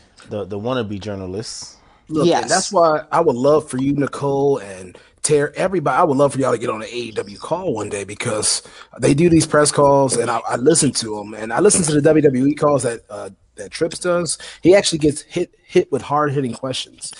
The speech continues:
Speaker 2: Everything else, and to me, I didn't major in journalism in college, but I did major in communication studies, so I took some journalism courses.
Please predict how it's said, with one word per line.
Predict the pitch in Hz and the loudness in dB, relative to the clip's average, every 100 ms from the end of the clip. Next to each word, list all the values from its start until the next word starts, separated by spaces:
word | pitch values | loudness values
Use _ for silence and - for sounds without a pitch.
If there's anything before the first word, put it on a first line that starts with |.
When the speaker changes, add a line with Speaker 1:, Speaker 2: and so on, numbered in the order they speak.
| - - | -20 -6
Speaker 2:
Everything | - 170 170 160 | 0 2 2 2
else, | 165 151 - - | 2 0 -6 -10
and | 120 117 | -12 -8
to | 135 | -4
me, | 143 175 139 - _ _ _ _ _ - | -4 -4 -6 -12 _ _ _ _ _ -4
I | 190 | 2
didn't | 185 | 4
major | 151 147 147 | 4 2 2
in | 143 | 4
journalism | 151 151 151 156 | 4 4 2 -2
in | |
college, | - 147 147 - | -4 -4 -4 -6
but | 127 | -8
I | |
did | 113 185 170 | -2 -2 2
major | 160 139 | 0 0
in | 135 | -2
communication | - 143 143 147 - 101 | -2 -2 0 -2 -2 -6
studies, | - 143 143 - | -4 -2 -2 -4
so | |
I | 107 | -6
took | - 156 | -4 -4
some | - 117 | -4 -6
journalism | - 131 135 139 131 | -4 -4 -2 -2 -2
courses. | 107 151 170 220 208 - | -4 -2 -2 -2 -6 -8